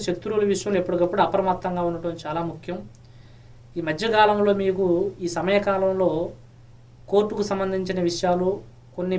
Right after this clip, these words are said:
పెండింగ్ పడినటువంటి కేసులు, కొన్ని పంచాయతీలు, గొడవలు,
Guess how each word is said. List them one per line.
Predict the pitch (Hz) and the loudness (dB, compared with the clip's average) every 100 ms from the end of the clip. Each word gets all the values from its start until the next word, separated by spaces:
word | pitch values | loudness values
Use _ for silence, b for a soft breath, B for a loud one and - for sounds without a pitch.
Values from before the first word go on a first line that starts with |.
| - | 0
పెండింగ్ | 180 202 190 | 0 2 2
పడినటువంటి | 190 180 180 175 | 2 2 -2 -2
కేసులు, | 170 170 175 175 180 - b b b - - | 0 0 -2 -4 -4 -8 b b b -12 -6
కొన్ని | 175 165 | -4 -2
పంచాయతీలు, | 180 202 190 185 180 175 | 0 4 4 4 0 2
గొడవలు, | 160 175 175 175 | 4 6 6 4